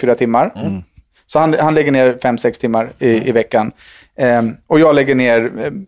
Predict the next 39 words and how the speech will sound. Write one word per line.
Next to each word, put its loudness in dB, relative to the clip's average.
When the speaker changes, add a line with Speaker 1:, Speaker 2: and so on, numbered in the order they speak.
Speaker 1:
mellan -2
fem 0
och -4
tio 0
timmar. -6
Jag 2
tänker -2
mycket, -4
jag 2
mejlar 2
med -4
folk, 2
jag 4
skriver -2
manus 2
och 2
jag 2
planerar. -2
Så 0
att -6
igår 2
då, 2
när 0
jag 2
planerade 2
min, -2
min -2
dag 2
idag, 0
så -2
var 4
det 4
så 0
här: 0
"Okej, 0
jag 0
ska -2
hinna 0
podda, 0